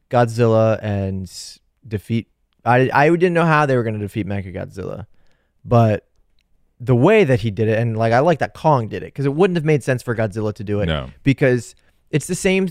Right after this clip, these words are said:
Speaker 1: It's, if that ha-, were, if that were to happen, like, Kong is clearly our protagonist throughout the film,
Speaker 2: Right.
Speaker 1: right?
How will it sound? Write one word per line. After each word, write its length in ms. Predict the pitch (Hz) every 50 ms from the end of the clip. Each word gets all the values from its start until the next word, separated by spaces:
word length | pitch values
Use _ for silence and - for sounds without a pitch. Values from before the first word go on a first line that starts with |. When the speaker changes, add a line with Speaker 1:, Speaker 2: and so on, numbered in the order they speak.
| 165 -
Speaker 1:
It's, 280 | 160 160 - - - -
if 180 | 160 165 - -
that 180 | 170 - 180 196
ha-, 80 | 190 -
were, 140 | 165 170
if 140 | - - -
that 140 | 190 175 190
were 80 | 202 185
to 60 | 151
happen, 280 | 143 127 120 - 120 113
like, 140 | 117 117 -
Kong 220 | - 180 180 180
is 120 | 170 -
clearly 360 | - - 151 131 127 117 120 113
our 120 | 110 110
protagonist 600 | - - 110 - 113 104 101 98 98 101 98 -
throughout 240 | - 107 107 107 -
the 60 | -
film, 220 | - - - 101 -
Speaker 2:
Right. 100 | 156 -
Speaker 1:
right? 160 | 104 107 -